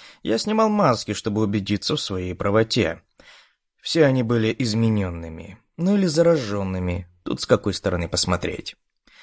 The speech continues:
Когда я убедился, что всё спокойно, я посмотрел маршрут до комнаты хранения оружия.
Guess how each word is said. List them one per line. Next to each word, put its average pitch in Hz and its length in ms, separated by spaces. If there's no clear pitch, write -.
Когда 185 240
я 165 140
убедился, 151 520
что 117 200
всё 120 160
спокойно, 165 880
я 101 180
посмотрел 104 500
маршрут 101 680
до 95 240
комнаты 120 380
хранения 92 480
оружия. - 720